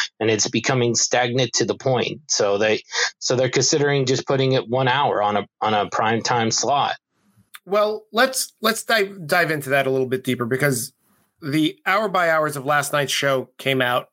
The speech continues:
Speaker 2: a few hours ago, and if we look at them, Dynamite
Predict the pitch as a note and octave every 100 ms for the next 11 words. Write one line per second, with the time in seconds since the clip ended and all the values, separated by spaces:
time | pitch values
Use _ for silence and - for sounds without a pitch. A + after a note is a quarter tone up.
0 | _ _ _ _ C#3+ C3 B2 A#2+ - C#3
1 | B2+ B2 A#2 A#2 A#2+ B2+ B2+ _ D#3 D3
2 | D3 C#3+ C#3 _ D#3+ D3 D#3 D3+ A3 C4
3 | E3 C3 C3+ C3 F3 A#3 - _ _ _
4 | _ _ _ _ _ _ _ _ _ _
5 | _ _ _ _ E3+ C#3+ F#3+ C4+ C#4 F3+
6 | D3 D#3+